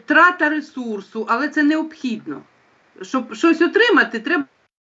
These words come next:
треба витратити для того, щось отримати. Я питаю, який рес-, ресурс? Ресурс стосується зброї. Тобто щось треба,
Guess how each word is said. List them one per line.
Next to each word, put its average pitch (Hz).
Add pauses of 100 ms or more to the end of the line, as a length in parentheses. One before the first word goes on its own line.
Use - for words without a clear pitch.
(480)
треба 311
витратити 202
для 262
того, 381
щось 359 (100)
отримати. 262 (520)
Я 349
питаю, 330
який 294
рес-, 294
ресурс? 330
Ресурс 302
стосується 302
зброї. 247 (680)
Тобто 339
щось 415
треба, 262